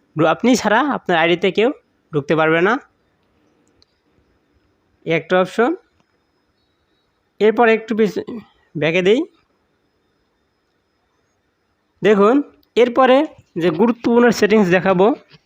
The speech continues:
অনেক গুরুত্বপূর্ণ একটা সেটিংস দেখাবো। দেখুন, প্রাইভেসি কল, কল নামে একটা অপশন আছে, এখানে আপনি কলে ক্লিক করে দিন।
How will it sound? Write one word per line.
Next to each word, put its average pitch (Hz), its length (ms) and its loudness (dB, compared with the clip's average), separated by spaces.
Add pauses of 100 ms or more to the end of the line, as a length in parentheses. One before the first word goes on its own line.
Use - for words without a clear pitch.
(680)
অনেক 226 200 0
গুরুত্বপূর্ণ 214 440 2
একটা 196 200 0
সেটিংস 185 360 0
দেখাবো। 175 400 2 (800)
দেখুন, 220 300 4 (240)
প্রাইভেসি 202 540 2 (100)
কল, 151 380 4 (1080)
কল 233 260 4 (100)
নামে 233 140 4
একটা 208 280 0
অপশন 190 280 0
আছে, 190 220 0
এখানে 180 260 2
আপনি 233 300 2 (460)
কলে 170 280 4 (580)
ক্লিক 160 200 0
করে 175 220 2
দিন। 233 220 4